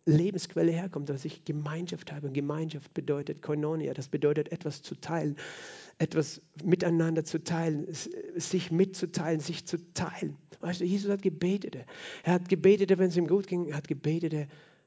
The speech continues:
als es ihm schlecht ging, weil er wusste, das ist, woher mein Leben kommt. Und das ist, was, was es bedeutet, wenn du Christ wirst. Weißt du, wenn du Christ wirst und nur sagst, „Ich habe einfach das richtige Wissen jetzt, ich weiß,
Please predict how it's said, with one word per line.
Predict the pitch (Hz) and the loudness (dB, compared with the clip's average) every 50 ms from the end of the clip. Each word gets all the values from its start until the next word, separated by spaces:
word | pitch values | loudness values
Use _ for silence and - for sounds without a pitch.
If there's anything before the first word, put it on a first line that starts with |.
| _ _ _ _ _ _ | _ _ _ _ _ _
als | - 143 143 139 143 | -2 -2 0 0 0
es | 143 139 - | -2 -2 -2
ihm | 147 147 143 143 - - | -4 -4 -4 -6 -10 -10
schlecht | - - - 135 139 147 151 - - - - - _ _ _ _ _ _ _ _ _ _ _ _ _ _ _ _ _ _ _ _ - | -8 -6 -2 0 0 0 0 -4 -8 -14 -18 -20 _ _ _ _ _ _ _ _ _ _ _ _ _ _ _ _ _ _ _ _ -2
ging, | 156 151 147 147 139 143 - - _ _ - - _ - | -2 -2 -2 -2 -8 -10 -12 -18 _ _ -20 -20 _ -6
weil | - 139 139 | -2 0 0
er | 139 139 | 0 0
wusste, | 156 156 147 - - - | 0 -2 -2 -4 -10 -4
das | - 147 143 - | -2 -2 -2 0
ist, | 165 151 - - - - | -4 -6 -6 -8 -10 -6
woher | 135 139 143 143 147 151 | -2 0 0 0 0 0
mein | 151 147 143 143 | 0 -2 -2 -2
Leben | 139 143 139 143 147 143 | -2 -4 -4 -4 -6 -8
kommt. | - - 139 - - - - - - _ _ _ _ _ _ _ _ _ _ - - | -8 -10 -14 -16 -18 -20 -20 -20 -20 _ _ _ _ _ _ _ _ _ _ -12 -4
Und | - 147 147 | -2 0 0
das | 156 143 151 | 0 0 -2
ist, | 139 151 | -4 -2
was, | 156 143 139 - - - - _ - | -4 -4 -4 -6 -16 -20 -20 _ -4
was | - 147 143 | -4 -4 -2
es | 151 - | -4 -2
bedeutet, | - 156 151 151 156 165 170 - - | 0 2 2 2 2 2 0 -2 -2
wenn | 160 143 | 0 -2
du | 151 147 | -2 -2
Christ | - 165 185 - - - - | -2 -4 -4 -6 -6 -14 -16
wirst. | - - - - - _ - _ _ _ - - - - - | -18 -16 -16 -18 -20 _ -20 _ _ _ -20 -20 -14 -4 0
Weißt | 147 160 160 | 0 0 2
du, | 165 | 2
wenn | 160 151 | 2 2
du | 156 151 | 2 4
Christ | 156 170 185 196 196 - - | 6 6 6 6 4 -2 -2
wirst | - 147 143 - 160 | -2 -2 -2 0 0
und | 156 160 | 2 4
nur | 180 185 | 4 4
sagst, | 170 180 170 165 170 - | 4 4 2 2 0 -2
„Ich | 135 151 | -2 0
habe | 165 160 170 | 0 0 0
einfach | - 160 156 160 | 0 0 0 -2
das | 147 147 - - 156 | -4 -6 -6 -2 0
richtige | 165 170 170 - 165 147 139 120 120 | 0 0 0 0 -2 -2 -2 0 0
Wissen | 175 175 - - - - 135 | -2 -2 -2 -6 -8 -6 -4
jetzt, | 135 143 151 - - | -4 -4 -4 -6 -10
ich | 139 127 143 | -8 -4 -2
weiß, | 135 151 151 143 - - | -2 -2 -2 -4 -6 -14